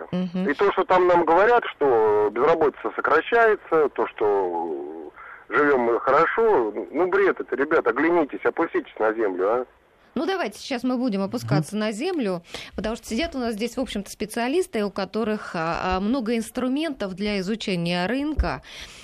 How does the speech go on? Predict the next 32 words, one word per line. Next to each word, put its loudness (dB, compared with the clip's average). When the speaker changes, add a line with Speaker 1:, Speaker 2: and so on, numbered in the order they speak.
Speaker 1:
А, -2
что -2
ответите? -8
Вот, -4
ну 2
что, -4
ну, 0
сложно 0
действительно -4
найти -2
Speaker 3:
Ну, 2
Speaker 1:
работу, 0
да? 2
Speaker 3:
во-первых, 0
э, -2
вот -6
персонально 0
Владимиру, 0
конечно, -2
сил, 2
терпения -2
и, 0
э, -2
удачи -2
там -2
чуть -4
больше, 0
чем, -2
э, -4
до -2
этого, -4
да, 0